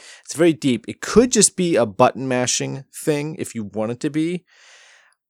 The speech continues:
but there's enough, I feel like there's enough, um, enough nuance when it comes to the, the bad guys, uh, all the people that you're gonna end up facing, that just doing that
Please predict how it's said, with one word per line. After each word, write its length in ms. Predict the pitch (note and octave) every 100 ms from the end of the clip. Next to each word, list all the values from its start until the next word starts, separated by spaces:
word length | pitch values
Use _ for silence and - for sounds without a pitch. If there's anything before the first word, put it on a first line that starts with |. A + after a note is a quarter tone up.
| -
but 360 | F#3+ G3+ - _ _
there's 260 | - E3+ D#3
enough, 800 | D#3+ D#3 E3+ G3+ G#3 - - - _ _ _ _ _ _ -
I 80 | C3
feel 220 | - A3+
like 120 | B3
there's 160 | G3+ E3
enough, 640 | C#3 C#3 C#3+ D3+ - -
um, 460 | - A#2 A2+ G2+ G2+ - _ _ _ _ _ _ _ _ _
enough 260 | C#3 F3 -
nuance 800 | B2+ C3 C3+ A#2 G#2 - - - _ _ _ _ _ _
when 160 | B2+ B2
it 100 | A2+
comes 320 | - B2+ -
to 200 | - B2
the, 420 | A2+ G#2+ G2+ F#2 _ -
the 100 | G#2+
bad 260 | A2+ A2+
guys, 540 | G2+ G2 F2 F2+ - - _
uh, 140 | F2 C#2
all 380 | G#2 C#3+ D3+
the 100 | D3
people 260 | B2+ C3+ B2+
that 60 | A#2+
you're 40 |
gonna 160 | A#2 A2+
end 120 | G#2+
up 120 | D2+
facing, 680 | - B2 A#2 - G#2+ F#2+ F#2 _ - - - _
that 520 | A2 A2+ B2 A#2 F2+
just 280 | - D#3+ -
doing 340 | C3+ D3 C3+ A2+
that 420 | A#2+ B2 -